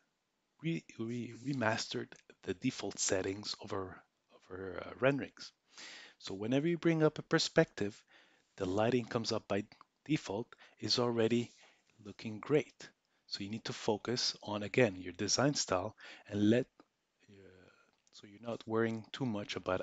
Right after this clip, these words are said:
adding additional lights and whatnot, which was somewhat of a, of a challenge with our previous rendering engine,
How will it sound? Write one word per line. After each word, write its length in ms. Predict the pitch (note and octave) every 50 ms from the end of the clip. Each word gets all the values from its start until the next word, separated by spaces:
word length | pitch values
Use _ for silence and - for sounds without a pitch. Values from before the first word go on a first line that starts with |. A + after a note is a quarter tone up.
| - -
adding 320 | F#2+ F#2+ F#2+ F#2+ G2 F#2+
additional 520 | F#2 - F2+ - F#2 F#2 - - G2+ F2+ F2+
lights 380 | F#2+ F#2+ F#2+ - - - - - - -
and 80 | - - -
whatnot, 380 | - - _ - F#2+ - - - - - _ _ _ - - - - - - - - _ _ _
which 380 | F3+ F#3 F#3+ G3+ A3 - - D3+
was 120 | C#3+ C3
somewhat 400 | - - - D#3 D3+ C#3+ C3+ B2+
of 120 | B2+ G#2+ A2+
a, 180 | A2 A2+ G#2+ - - - _ -
of 340 | - G#2 G2 G2 G2 F#2+ - G#2+
a 20 |
challenge 560 | - - - C#3 C3 B2+ A2+ G#2 G2 G2 -
with 160 | G2+ G2 F#2
our 80 | G2+ F#2
previous 460 | - - - A2+ G#2 G2 - - -
rendering 300 | G2+ F#2+ F#2+ F#2+ F#2+ F#2+
engine, 260 | F#2+ F#2+ G2 G2+ F#2+